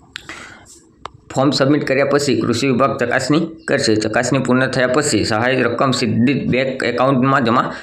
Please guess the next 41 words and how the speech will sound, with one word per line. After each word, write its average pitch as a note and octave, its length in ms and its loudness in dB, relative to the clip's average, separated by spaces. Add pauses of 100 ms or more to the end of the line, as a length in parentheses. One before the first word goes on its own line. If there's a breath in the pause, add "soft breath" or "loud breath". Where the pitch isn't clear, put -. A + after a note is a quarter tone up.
(120)
થશે. A#2+ 200 0
મિત્રો, A2 300 2 (360 loud breath)
જ્યારે B2+ 240 2
પણ C3 180 0
આ B2 80 2
ફોર્મ B2 280 2
તમારું B2+ 220 0
સબમિટ B2 320 0
કરશો - 260 0
એટલે A2+ 240 0
કૃષિ A#2+ 260 -2
વિભાગ B2 260 0
તેની A#2+ 340 2
ચકાસણી A#2+ 440 0
કરશે, B2+ 260 -2
સાચું A#2+ 360 -2
છે B2 160 0
કે B2 120 -2
ખોટું A#2 320 0
નહીં. B2 180 0 (340 loud breath)
ત્યારબાદ B2+ 720 0
જેટલી C#3+ 380 0
સહાય B2+ 320 0
તમારી B2 260 2
પાસે B2 380 -2
છે B2+ 180 2
તે A#2 200 0
બધી A#2 340 2
જ C3+ 120 -4
તમારી A#2 220 2
બેંક A#2 260 0
એકાઉન્ટની A2+ 440 0
અંદર C#3 420 0
આવી, G#2+ 440 2
આવી B2 280 0
જશે. G2+ 240 -2
અંદાજે A#2+ 480 2
ત્રીસથી C3 540 0
પિસ્તાલીસ B2+ 480 -2
દિવસની B2 880 0
અંદર C3+ 340 2